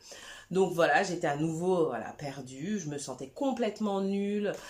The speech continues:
alors que j'avais été super à l'aise à l'école jusque-là, et je me sentais, mais, complètement, euh, larguée. Du coup, j'ai fait une licence en biologie, parce que c'était pareil, le tremplin naturel,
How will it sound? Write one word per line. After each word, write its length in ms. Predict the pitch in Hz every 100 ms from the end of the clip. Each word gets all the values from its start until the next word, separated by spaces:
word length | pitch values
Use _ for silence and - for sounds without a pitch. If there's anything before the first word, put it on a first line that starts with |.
| - - -
alors 300 | 156 165 -
que 80 | 165
j'avais 220 | 151 143
été 180 | 139 151
super 380 | - 175 185
à 100 | 185
l'aise 220 | 165 165 156
à 60 |
l'école 380 | 143 139 156 151 143
jusque-là, 680 | 147 - 151 143 160 247 -
et 80 | 143
je 100 | 147
me 80 |
sentais, 380 | 139 143 180 175
mais, 180 | 160 135
complètement, 720 | - 226 202 185 185 180 165
euh, 80 | 135
larguée. 520 | 139 143 135 170 - - - - - - -
Du 120 | 180
coup, 140 | 190
j'ai 120 | 202 190
fait 140 | 185
une 140 | 175
licence 640 | 185 220 214 220 220 214 - 160
en 400 | 151 143 139 135
biologie, 640 | 139 165 156 156 233 - - _ _ - - - -
parce 160 | 160 -
que 80 |
c'était 300 | 156 160 156
pareil, 460 | 151 151 170 160 147
le 140 | 139
tremplin 500 | 135 156 143 165 151
naturel, 520 | 143 143 - 180 240